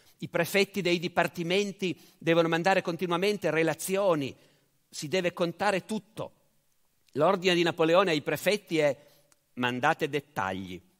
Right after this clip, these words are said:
molti dettagli". Per far carriera nell'impero bisogna saper raccogliere informazioni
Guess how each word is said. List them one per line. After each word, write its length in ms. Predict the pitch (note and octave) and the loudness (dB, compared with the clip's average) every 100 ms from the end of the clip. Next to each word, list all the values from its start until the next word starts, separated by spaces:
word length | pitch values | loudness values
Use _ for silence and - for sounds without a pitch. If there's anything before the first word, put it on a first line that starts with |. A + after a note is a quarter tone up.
| _ _ | _ _
molti 800 | C#3+ A3 G#3 C#3+ A2+ - - - _ | 6 10 10 8 0 -10 -18 -18 _
dettagli". 880 | A#2 A#2 - - F2+ E2+ F2 E2+ - _ _ _ _ _ _ _ _ _ - | -10 -10 -10 -6 -6 -6 -10 -16 -20 _ _ _ _ _ _ _ _ _ -14
Per 120 | A2 | -2
far 180 | F3+ E3+ | 2 2
carriera 460 | E3+ E3 F#3 G#3 | 2 2 0 2
nell'impero 560 | F#3 D#3 D#3+ D#3 G#3+ A#3+ | 2 2 0 0 0 0
bisogna 260 | E3 D#3+ D#3 | -2 -4 -4
saper 340 | D#3+ D#3 F#3 | -4 -2 -2
raccogliere 640 | F3 - - A3 B3 G3+ | -2 -8 -6 -4 -2 -4
informazioni 1000 | E3 D3+ D#3 C#3+ B2+ - E3 G#3+ B3+ B3+ | -4 -4 -2 -2 -4 -2 0 0 -4 -8